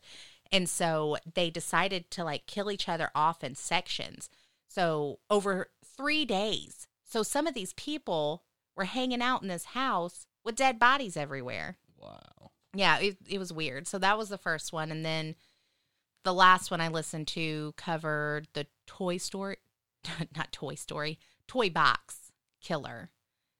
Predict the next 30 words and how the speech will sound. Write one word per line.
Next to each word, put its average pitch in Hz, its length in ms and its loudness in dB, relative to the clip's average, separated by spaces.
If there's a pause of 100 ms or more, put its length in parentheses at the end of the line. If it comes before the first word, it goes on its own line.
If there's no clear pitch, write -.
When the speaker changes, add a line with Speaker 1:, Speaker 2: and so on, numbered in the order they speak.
(160)
Speaker 1:
And 180 120 2
I 180 100 8
had 175 100 2
never 151 200 0
heard 143 180 -4
of 131 60 -6
him. 139 200 -6
I 131 40 -6
guess - 260 -8
Speaker 2:
I, - 40 -10
Speaker 1:
he 185 100 2
was 170 140 0
a 156 40 -4
Speaker 2:
yeah. - 60 -4
Speaker 1:
serial 160 360 -2
killer. 135 400 -8 (440)
And 190 180 6
they, 175 300 4
they've 185 180 2
also 196 280 4
talked 170 280 2
about, 143 260 2
like, 139 300 -2 (880)
different 156 580 0 (340)
government, 147 680 0 (440)
like, 135 200 -4
secret 143 560 -2 (360)
mission 143 680 -2
or, 139 340 -2 (460)
um, - 560 -8